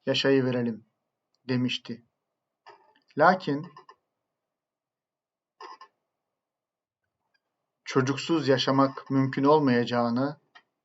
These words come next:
ikisinin arasında bir küçük mahluk vücuda gelme-, e, gelmeyecek olursa, hayatına yarım kalmış nazarıyla bakmaktan hiçbir zaman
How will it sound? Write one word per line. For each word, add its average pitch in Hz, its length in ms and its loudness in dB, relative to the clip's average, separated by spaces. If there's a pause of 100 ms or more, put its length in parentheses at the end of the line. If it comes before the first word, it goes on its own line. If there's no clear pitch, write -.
ikisinin 151 500 -4
arasında 131 840 -2 (640)
bir 165 360 -2
küçük - 600 -6
mahluk 131 640 0
vücuda 127 380 -2
gelme-, 139 480 0
e, 135 140 -6
gelmeyecek 123 840 0 (100)
olursa, 131 580 -4 (680)
hayatına 143 640 2
yarım 147 400 2
kalmış 147 420 0
nazarıyla 135 560 0
bakmaktan 151 720 -2 (460)
hiçbir 135 340 -2
zaman 139 640 -2